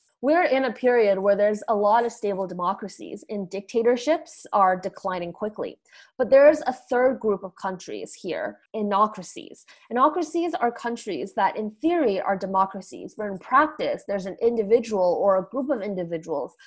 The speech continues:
that always wins the elections and they perpetuate themselves in power. So you can think about the countries that fall under this category. This is a major governance issue, but an even more consequential governance issue in the world right now with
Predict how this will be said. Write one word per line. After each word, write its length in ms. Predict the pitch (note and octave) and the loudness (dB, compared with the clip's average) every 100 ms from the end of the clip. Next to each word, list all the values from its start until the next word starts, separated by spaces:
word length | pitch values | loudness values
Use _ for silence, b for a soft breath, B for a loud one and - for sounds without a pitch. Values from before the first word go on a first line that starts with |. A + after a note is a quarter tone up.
| b A#3+ | b -2
that 140 | - - | 2 6
always 400 | A3 A3 A3 G3 | 6 6 2 0
wins 220 | G3 F#3 | -6 -2
the 80 | F#3 | -2
elections 640 | F3 D#3+ - C4 D#4 D#4 D4+ B3+ | 0 -2 -4 -2 -2 -2 -4 -2
and 120 | A3+ | 2
they 100 | G#3 | 2
perpetuate 640 | A3 G3+ B3 A#3+ A#3 G3+ | -2 -2 -2 0 0 2
themselves 520 | F#3+ F#3+ G3 C#3 D3+ - | -2 -2 2 2 0 -8
in 200 | G3 F3+ - | -10 -8 0
power. 420 | G3+ F#3 F2 - _ B B B | 4 4 4 -4 _ B B B
So 280 | - C4+ B3+ | -4 2 2
you 220 | A#3+ D#4 | 2 0
can 160 | G4+ D#4+ | 0 -4
think 300 | - A3+ B3 | -2 -2 0
about 260 | G#3 G3 | 2 2
the 80 | F3 | 0
countries 560 | - F#3 F3 G#3+ C4 A#3 | -6 -10 -4 -4 -2 2
that 280 | F#3 A3 - | 2 2 2
fall 220 | F#3+ F#3 | 4 4
under 260 | F3+ F3+ | 4 2
this 160 | E3 D#3 | 2 -4
category. 680 | - E3+ F3 - F2+ D#2+ - - B _ | -2 0 0 -2 -4 -6 -12 -20 B _
This 140 | C4+ D#4 | 2 2
is 140 | D#4+ | 2
a 60 | D#4 | 2
major 440 | B3 G#3+ A3 G#3+ | 2 2 2 2
governance 500 | G#3 G3 G#3 F#3+ F#3 - | 6 6 4 -4 -8 -14
issue, 400 | - G2 E3 - A3+ | -12 -8 -8 -2 2
but 200 | G#3 A#3+ | 2 2
an 140 | B3 | -2
even 320 | C4+ B3 A3+ | -2 -2 0
more 300 | A3 B3 D#4 | 4 6 6
consequential 640 | E4 A3+ A3 A3 G3 G3 | 2 -6 -8 -8 -8 -6
governance 560 | F3+ G3 F#3+ F3+ F3+ - | 0 2 2 -4 -6 -8
issue 400 | F3 - F3 F3 | -8 -6 -4 -2
in 80 | F3+ | 0
the 80 | F3+ | 2
world 240 | F#3 F3+ | 2 0
right 160 | F3 E3 | -4 -4
now 260 | E3+ E3+ | -4 -2
with 260 | F3+ F#3 | 0 -2